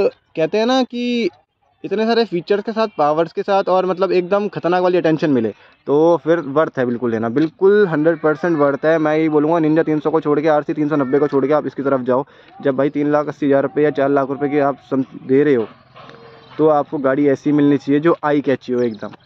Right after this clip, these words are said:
Attention capture करने वाली होनी चाहिए वो पूरी, ठीक है। तो I hope आप लोगों को ये vlog समझ में आ गया होगा पूरा, सारे डाउट्स clear कर दिए। बाकी जो थोड़ी बहुत कमी दिखेगी मैं आप लोगों को बता दूंगा। मिलते हैं next vlog में, तब तक ध्यान रखो।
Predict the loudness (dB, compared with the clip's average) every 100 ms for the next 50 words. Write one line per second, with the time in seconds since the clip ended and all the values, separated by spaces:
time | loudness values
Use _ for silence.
0 | _ _ -6 -2 -2 -4 -2 -2 -2 -6
1 | -6 -4 -2 0 0 0 -2 -2 -2 -4
2 | -4 -2 0 0 -2 -2 0 0 -2 -8
3 | _ -20 _ -8 -8 -10 _ _ _ -6
4 | 0 2 4 4 0 _ -4 -2 0 0
5 | 0 -2 0 0 0 -2 -4 -2 0 0
6 | 0 0 0 0 -2 -2 -8 _ -2 0
7 | 0 -2 -2 -2 0 -2 0 0 0 -2
8 | -4 -4 -2 -2 -2 -2 -4 -4 -4 -2
9 | -2 -2 -2 0 0 0 -2 -2 -4 -8
10 | -12 -20 _ _ -2 0 0 0 0 0
11 | 0 0 -2 -2 -2 -2 -2 -2 -6